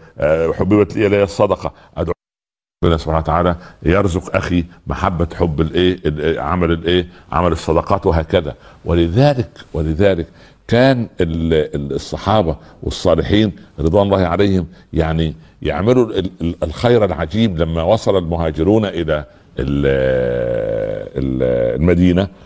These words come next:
وعرض عليهم إخوانهم من الأنصار بيوتهم أن يقتسموها وبساتينهم أن يقتسموها. هذا الكلام نقوله ل-، كل البلاد العرب والمسلمين عندما أصيب إخواننا في الشام بهذه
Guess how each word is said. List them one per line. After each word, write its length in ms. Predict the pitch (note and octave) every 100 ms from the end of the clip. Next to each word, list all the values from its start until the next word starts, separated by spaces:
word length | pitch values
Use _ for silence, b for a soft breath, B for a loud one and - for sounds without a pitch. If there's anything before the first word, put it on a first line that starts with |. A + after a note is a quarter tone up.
| B B -
وعرض 360 | D2 A#2+ B2+
عليهم 420 | A#2 A2+ B2+ A#2+
إخوانهم 440 | G#2 - A#2+ A#2+ G2
من 100 | G2+
الأنصار 600 | F2 F#2+ E2+ A2+ A2 G#2 -
بيوتهم 640 | E2+ G#2 G2+ G2+ F2 F2
أن 120 | E2
يقتسموها 800 | E2+ - F2 D#2+ E2 F2+ F2+ E2+
وبساتينهم 880 | E2+ D#2 D#2+ F2 D#2+ G2+ G2+ G2 F#2
أن 120 | F2+
يقتسموها. 720 | F2+ D#2 E2+ - F#2+ F#2+ F2+ F2 B B B
هذا 220 | G#2 G#2
الكلام 340 | F#2 A2 G#2+ G2
نقوله 440 | - A#2 A2+ G#2 B B -
ل-، 420 | D2 E2+ E2 E2 - b b - - -
كل 280 | C#3 C#3+ A#2
البلاد 320 | G2 G2 G#2
العرب 320 | F2+ F#2 G2
والمسلمين 680 | F2+ E2+ D#2+ - F#2+ G2 F2+ B B -
عندما 580 | F2 F2 F2+ F2+ F2+
أصيب 300 | F2 - A#2
إخواننا 560 | G2+ D#2 G2 G2+ F#2 F2
في 80 | D#2+
الشام 320 | D#2+ F#2+ F2
بهذه 500 | E2+ F2+ E2+ E2